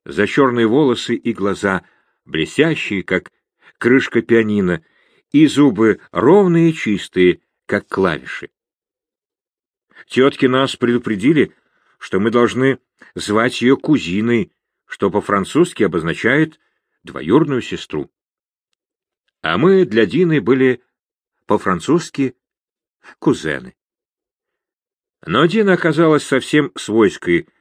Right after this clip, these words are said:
девчонкой. Услышав от нас: «Здравствуйте, кузина», она расхохоталась, причём засмеялась сразу.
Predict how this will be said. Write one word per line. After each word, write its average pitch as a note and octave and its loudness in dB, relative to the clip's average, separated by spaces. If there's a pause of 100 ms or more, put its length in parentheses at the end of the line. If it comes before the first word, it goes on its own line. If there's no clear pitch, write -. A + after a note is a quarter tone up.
девчонкой. D#2 -8 (1120)
Услышав D3 0
от - -2
нас: B2 -4 (760)
«Здравствуйте, C3+ -2
кузина», F#3 -2 (680)
она C3 -2 (260)
расхохоталась, A#2 -4 (280)
причём - -2 (480)
засмеялась D3+ 0
сразу. C3+ -2